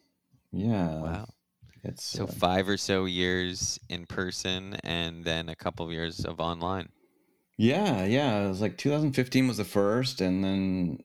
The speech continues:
Speaker 1: uh, there was, like, four years of, I think we're getting better at doing it in person. And then I call t-, twenty twenty to twenty twenty-two the sort of three missing years, you know, but we did it all in Discord.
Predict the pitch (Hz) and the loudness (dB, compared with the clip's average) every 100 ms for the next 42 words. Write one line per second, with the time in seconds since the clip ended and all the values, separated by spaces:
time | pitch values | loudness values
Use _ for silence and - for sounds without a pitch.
0 | - 87 85 82 82 87 87 87 80 - | -8 -4 0 0 0 2 2 2 -2 -4
1 | _ _ _ _ _ _ _ - - 101 | _ _ _ _ _ _ _ -10 4 6
2 | 98 98 98 98 92 87 90 - _ _ | 6 4 4 4 2 0 -2 -10 _ _
3 | _ 90 87 101 - - 98 90 95 98 | _ -4 2 0 0 -4 0 2 4 4
4 | 98 90 98 101 98 87 92 101 98 101 | 4 4 4 4 2 2 4 4 2 2
5 | 98 95 - 104 110 104 - - - 90 | 2 2 4 4 2 -2 -12 -12 0 2
6 | 92 92 92 90 90 90 - - - 107 | 4 2 2 4 2 -2 -10 -12 0 2
7 | 101 - 104 98 90 - 95 87 95 90 | 2 2 2 4 2 2 2 2 2 2
8 | 95 90 90 - 90 87 - 101 92 90 | 2 2 2 2 0 0 0 2 2 2
9 | 87 98 - 92 90 87 87 90 98 87 | 2 2 2 4 4 4 2 2 2 4
10 | 87 87 - 90 113 104 92 90 87 95 | 2 2 2 4 4 4 4 2 2 0
11 | - 101 101 104 | 2 2 2 0